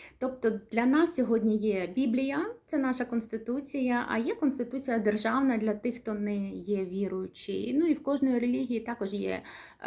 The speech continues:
е, свій, свій Коран, <laughs> скажімо так, своє писання. Тому, друзі, сьогодні я нас всіх закликаю не виправдовуватися, бути чесними перед собою, бути чесними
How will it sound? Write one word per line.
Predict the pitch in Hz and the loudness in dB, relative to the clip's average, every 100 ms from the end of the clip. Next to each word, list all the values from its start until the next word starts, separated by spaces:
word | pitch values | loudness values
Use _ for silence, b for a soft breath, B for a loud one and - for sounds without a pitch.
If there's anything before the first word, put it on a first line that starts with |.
| 190 | -8
е, | 190 | -8
свій, | - 190 202 190 - | -8 -4 -2 -4 -8
свій | - 190 185 - | -12 -12 -10 -4
Коран, | - 165 226 | -2 2 2
<laughs> | 302 | 2
скажімо | - 220 233 233 226 - | 2 0 4 4 2 -4
так, | 233 | -6
своє | - 208 226 | -4 -2 -2
писання. | 226 214 - - - - B B 359 B B _ _ _ _ - - 214 | -4 -8 -6 -4 -4 -6 B B -12 B B _ _ _ _ -16 -12 -6
Тому, | 214 214 233 220 | 0 4 4 4
друзі, | 196 214 196 180 185 - - | 2 -2 -2 -6 -8 -10 -10
сьогодні | 208 202 214 | -6 -4 -2
я | 202 | -2
нас | 196 | -4
всіх | 202 - 208 | -6 -8 -6
закликаю | 196 190 190 190 226 240 294 349 453 - _ | -4 -4 -6 -8 -4 -2 0 0 -4 -10 _
не | 247 254 233 | 4 4 4
виправдовуватися, | 220 214 208 185 208 208 208 226 226 240 - | 0 -4 -8 -6 -4 -4 -4 -8 -10 -12 -8
бути | 269 240 226 220 | -6 -4 -4 -6
чесними | 214 233 233 220 196 185 | -6 -6 -4 -4 -4 -4
перед | 226 226 208 208 | -2 -2 -4 -6
собою, | 190 180 185 208 233 | -10 -8 -6 -2 -2
бути | 202 - 202 | -4 -8 -14
чесними | - 208 202 202 | -10 -12 -8 -10